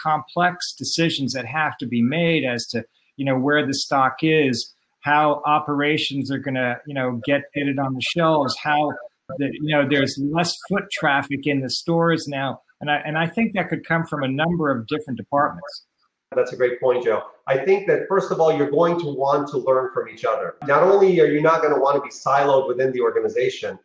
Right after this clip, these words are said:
Speaker 2: and learn, like, you know, have to make sure that the folks involved in the planning functions are, are talking to the folks in the fulfillment function. Well, first of all, that's even more important now, is that you learn from each other. And you know what? Even, even outside, you know, the whole retail community can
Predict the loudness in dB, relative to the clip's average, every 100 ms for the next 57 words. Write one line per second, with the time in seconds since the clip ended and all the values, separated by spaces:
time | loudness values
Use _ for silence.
0 | _ 2 4 4 6 6 4 2 -6 0
1 | 2 4 0 -2 2 4 4 2 -2 0
2 | -2 -2 -8 -6 -6 -6 0 2 2 -2
3 | -2 0 -2 -2 -2 -2 0 -4 -2 -2
4 | -2 -4 -6 -6 -6 -4 -2 0 0 -2
5 | -2 -2 -2 -8 -8 -8 -6 0 0 0
6 | -4 -4 -10 -12 -2 2 4 4 2 -2
7 | _ 0 2 2 2 0 2 2 2 4
8 | 4 2 -2 -2 2 4 6 6 6 4
9 | 2 2 2 -6 -4 -2 -4 -6 -8 -6
10 | -4 0 0 0 -6 -8 -6 -8 -8 _
11 | _ -2 2 4 6 6 6 2 -4 -6
12 | -4 0 2 0 -4 2 2 4 2 2
13 | 2 2 2 2 0 0 0 2 4 4
14 | 2 0 0 0 -2 -2 0 0 -2 -6
15 | -8